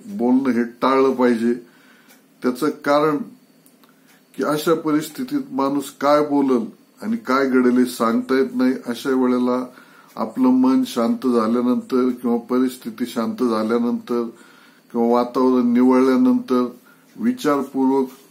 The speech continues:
आपण बोललं पाहिजे. कितीतरी लोकांना समोर माणसं बसलेली असताना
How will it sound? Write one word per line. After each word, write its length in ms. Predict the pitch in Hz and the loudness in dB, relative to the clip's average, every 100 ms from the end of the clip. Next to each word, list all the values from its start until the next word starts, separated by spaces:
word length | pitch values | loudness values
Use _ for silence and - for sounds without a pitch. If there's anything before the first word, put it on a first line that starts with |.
| _ | _
आपण 300 | 104 - 120 123 - 107 | -14 -4 -2 -2 -8 -4
बोललं 340 | 120 127 123 123 | 0 2 2 2
पाहिजे. 420 | 127 117 107 117 - - _ - - - - - - _ _ _ _ _ _ _ _ _ _ _ _ _ _ - | 2 2 0 -4 -6 -16 _ -20 -20 -20 -20 -20 -20 _ _ _ _ _ _ _ _ _ _ _ _ _ _ -12
कितीतरी 600 | 165 190 196 185 185 175 | -10 -6 0 2 4 2
लोकांना 720 | 170 170 165 160 156 156 - - _ - - - | 0 0 -2 0 0 -2 -4 -10 _ -20 -16 -6
समोर 340 | 139 151 156 151 - | -4 -2 -2 -2 -6
माणसं 600 | 120 131 147 151 165 151 | -2 0 -2 -4 -4 -2
बसलेली 440 | 151 - 147 147 143 | -2 -4 -4 -2 0
असताना 640 | 143 - 143 139 135 | -2 -4 -4 -2 -2